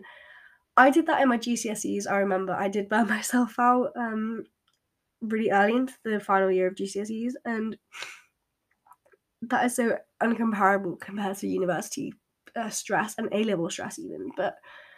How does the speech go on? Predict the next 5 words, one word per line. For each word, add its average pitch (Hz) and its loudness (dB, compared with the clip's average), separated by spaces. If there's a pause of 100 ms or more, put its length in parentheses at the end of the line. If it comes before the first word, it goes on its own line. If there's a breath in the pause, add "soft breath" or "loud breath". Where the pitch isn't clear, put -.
(800 loud breath)
it 262 4
is 262 6
just - -4
this 247 -4
whole 226 -4